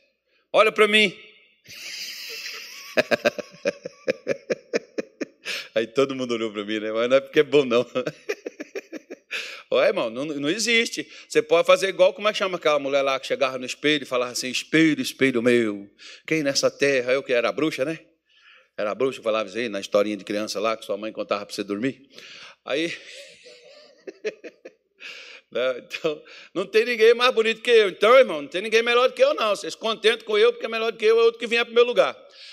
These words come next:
Aí, o que que acontece? Pra que que serve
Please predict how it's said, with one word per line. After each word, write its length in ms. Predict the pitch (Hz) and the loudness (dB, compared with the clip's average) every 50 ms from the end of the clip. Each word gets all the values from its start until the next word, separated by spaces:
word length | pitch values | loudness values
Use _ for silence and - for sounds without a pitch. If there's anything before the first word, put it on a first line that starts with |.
| - - _ | -20 -14 _
Aí, 220 | - 180 214 233 247 | 0 0 2 2 0
o 60 | - | 2
que 160 | 247 254 269 | 2 4 4
que 60 | 233 | 4
acontece? 800 | 262 262 262 240 - - 196 170 135 104 - - - - - _ _ _ _ _ _ _ _ _ _ _ _ _ _ _ _ _ _ | 4 4 4 2 4 6 6 6 6 4 0 -6 -10 -12 -14 _ _ _ _ _ _ _ _ _ _ _ _ _ _ _ _ _ _
Pra 180 | - 262 277 277 | 4 4 4 6
que 200 | - 311 330 240 | 6 4 4 4
que 120 | 233 269 | 2 0
serve 880 | - - - - 240 254 277 254 202 180 175 151 143 143 135 113 82 | 0 0 2 4 6 6 6 6 4 2 -2 -2 -2 -2 -2 -4 -6